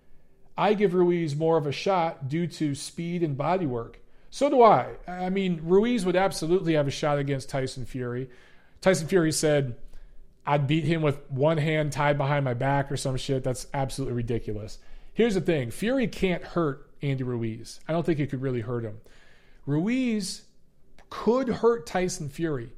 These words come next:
because he'd get underneath, he'd get low, he'd get to the body,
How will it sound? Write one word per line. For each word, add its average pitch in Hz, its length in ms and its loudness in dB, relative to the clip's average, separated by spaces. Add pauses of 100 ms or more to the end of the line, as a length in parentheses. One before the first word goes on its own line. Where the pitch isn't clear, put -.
because 139 240 -4
he'd 143 120 -4
get 170 140 4
underneath, 185 500 0
he'd 143 140 -4
get 139 220 -2
low, 143 400 2 (160)
he'd 139 160 -4
get 151 160 0
to 160 100 -4
the 143 80 0
body, 143 420 2